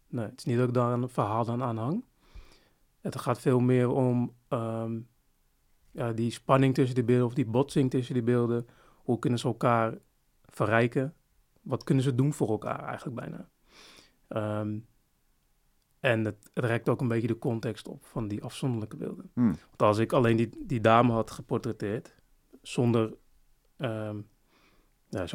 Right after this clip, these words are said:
Speaker 1: bijna kunnen zeggen een steunbeeld of zo, ja, dan lees je het heel anders. Maar door je, doordat je een beeld tegenaan zet of meerdere beelden, dan, dan, ehm, ben ik nog meer onzeker waar je naar je kijkt, weet je
Speaker 2: Ja.
Speaker 1: wel. Dus d-, d-, ja,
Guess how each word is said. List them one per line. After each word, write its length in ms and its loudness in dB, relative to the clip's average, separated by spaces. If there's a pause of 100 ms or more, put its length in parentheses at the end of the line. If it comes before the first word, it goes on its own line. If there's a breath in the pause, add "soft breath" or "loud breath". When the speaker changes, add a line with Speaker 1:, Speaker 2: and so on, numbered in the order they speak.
Speaker 1:
bijna 80 4
kunnen 180 0
zeggen 180 -2
een 60 -8
steunbeeld 600 0
of 100 -10
zo, 300 -4 (880)
ja, 160 -6
dan 120 0
lees 200 4
je 60 2
het 80 4
heel 160 4
anders. 480 -4 (580)
Maar 200 0
door 140 4
je, 100 2
doordat 300 0
je 60 -2
een 120 0
beeld 200 2
tegenaan 400 0
zet 160 -6
of 100 -4
meerdere 360 0
beelden, 340 0
dan, 260 -2 (800)
dan, 440 -6 (100)
ehm, 460 -8 (1600 soft breath)
ben 220 2
ik 80 2
nog 220 6
meer 200 6
onzeker 420 2
waar 120 2
je 60 0
naar 140 -2
je 60 -4
kijkt, 380 -6 (100)
weet 140 -10
je 60 0
Speaker 2:
Ja. 100 2
Speaker 1:
wel. 100 -10 (640)
Dus 140 -6
d-, 220 -10 (500)
d-, 220 -12
ja, 280 -4